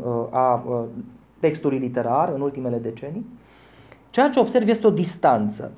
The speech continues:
Între ce? Între epocă și metodă, și aici, de fapt, uh, se inseriază, uh, soluția în fața ideologiei comuniste,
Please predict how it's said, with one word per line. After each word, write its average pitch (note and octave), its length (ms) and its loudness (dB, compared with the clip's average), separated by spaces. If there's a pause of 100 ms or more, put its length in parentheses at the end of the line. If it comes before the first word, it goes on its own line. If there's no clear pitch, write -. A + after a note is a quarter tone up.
Între G3 340 2
ce? D3 240 -4 (420)
Între A3 280 6
epocă G3 320 4
și D3+ 160 -4
metodă, C#3+ 600 2 (280)
și - 220 -10
aici, E3+ 260 6
de D3 100 2
fapt, C#3+ 320 0
uh, C3+ 120 6
se B2+ 300 0
inseriază, C3+ 800 2 (200)
uh, D3 100 0
soluția D3+ 580 4
în C3+ 80 0
fața D3+ 260 0
ideologiei C3+ 480 2
comuniste, C3 640 0